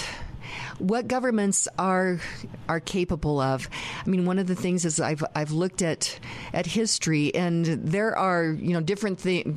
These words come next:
different entities that people wanna make be the, the boogeyman that does really bad things.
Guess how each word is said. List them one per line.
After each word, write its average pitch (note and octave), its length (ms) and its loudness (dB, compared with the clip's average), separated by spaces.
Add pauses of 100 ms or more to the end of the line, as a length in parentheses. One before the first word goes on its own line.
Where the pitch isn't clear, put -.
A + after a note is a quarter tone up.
(160)
different G#3+ 300 0
entities E3+ 460 2
that - 120 -2
people F3 260 0
wanna E3 180 2
make D#3 300 0 (380)
be F#3 160 4
the, D#3+ 260 2
the D#3 140 -2
boogeyman E3+ 480 2
that D3 140 0
does E3 200 2
really E3+ 280 2
bad D3+ 320 0
things. C#3 500 0